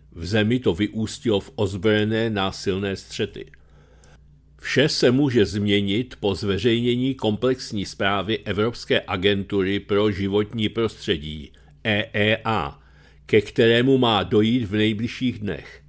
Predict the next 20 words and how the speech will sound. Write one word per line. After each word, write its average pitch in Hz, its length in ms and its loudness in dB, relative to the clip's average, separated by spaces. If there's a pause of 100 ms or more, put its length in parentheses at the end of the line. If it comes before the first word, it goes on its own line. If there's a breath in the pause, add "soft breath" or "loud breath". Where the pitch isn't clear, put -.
(580 soft breath)
E 113 220 2
E 131 280 4
A 143 160 0 (100)
identifikovala 139 1080 2
šesta - 460 -2
třicet 131 460 -4
klíčových 110 600 -2
rizik 104 420 0
pro 101 140 -2
Evropu, 120 640 -2 (260 loud breath)
z 87 140 -8
nichž 107 320 -2
několik 120 540 0
je 98 120 2
již 101 240 0
na 85 120 -4
katastrofické - 1080 -4
úrovni. 87 560 -6 (1900 soft breath)
Současná 185 720 4
situace. 78 720 -2